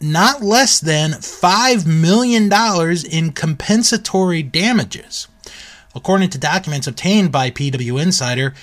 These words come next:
Elgin is claiming Impact breached their contract by removing him from its programming in June twenty twenty,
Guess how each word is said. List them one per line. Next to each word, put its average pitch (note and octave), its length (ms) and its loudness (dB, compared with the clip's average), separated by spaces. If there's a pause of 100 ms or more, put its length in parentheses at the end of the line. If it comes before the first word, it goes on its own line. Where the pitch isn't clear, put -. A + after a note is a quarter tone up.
(260)
Elgin F3 480 2
is D3+ 200 -4
claiming G3 480 2
Impact G#3 680 -2
breached G#3 480 -4
their F3 140 0
contract F#3+ 840 -4
by C3+ 120 -8
removing F3 480 0
him F3+ 180 2
from D#3+ 220 -4
its C#3+ 100 -8
programming D3+ 760 -2
in C3+ 200 -4
June E3+ 340 0
twenty C#3+ 320 -6
twenty, F3+ 440 0